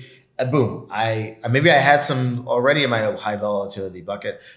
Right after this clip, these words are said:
but now I'm, I'm fully in that high volatility bucket because I no longer am earning anything on the cash. So there's no, why would I have anything in the other bucket? I wouldn't, because I, I'm getting zero.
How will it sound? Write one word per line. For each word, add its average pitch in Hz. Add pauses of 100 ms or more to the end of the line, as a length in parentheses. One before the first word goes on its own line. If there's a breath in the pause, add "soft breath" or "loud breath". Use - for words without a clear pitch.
but 107
now 139
I'm, 120
I'm 110
fully 147
in 120
that 104
high 104
volatility 95
bucket 127
because 127
I 131
no 143
longer 151
am -
earning 156
anything 107
on 101
the 101
cash. - (320 loud breath)
So 147
there's 123
no, 143
why 131
would 160
I 147
have 104
anything 95
in 82
the 73
other 73
bucket? - (360)
I 110
wouldn't, 147
because 101
I, 95 (120)
I'm 101
getting 101
zero. -